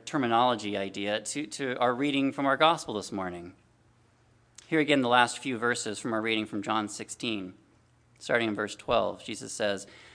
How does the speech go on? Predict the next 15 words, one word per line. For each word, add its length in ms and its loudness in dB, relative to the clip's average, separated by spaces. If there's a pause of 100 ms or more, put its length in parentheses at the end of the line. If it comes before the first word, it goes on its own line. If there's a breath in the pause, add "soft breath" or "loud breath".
(160 loud breath)
"I 80 2
still 300 0
have 100 0
many 220 2
things 260 -2
to 80 -6
say 260 -2
to 80 -6
you, 220 -2
but 160 -6
you 80 -2
cannot 420 -2
bear 220 0
them 160 -2
now. 320 -6